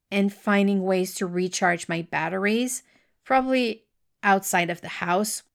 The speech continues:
or to plan some ways for my partner to go away with our son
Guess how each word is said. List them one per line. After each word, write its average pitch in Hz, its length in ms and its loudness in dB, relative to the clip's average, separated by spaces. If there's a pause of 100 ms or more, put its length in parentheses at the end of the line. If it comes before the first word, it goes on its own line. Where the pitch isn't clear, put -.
(500)
or 190 100 -2
to - 180 -6
plan 220 440 2
some 202 280 -2
ways 165 280 0
for 185 120 -6
my 156 140 -2
partner 160 640 -4 (460)
to 202 100 -2
go 175 220 2
away 170 240 2
with 160 180 -6
our 151 140 -8
son 160 500 -2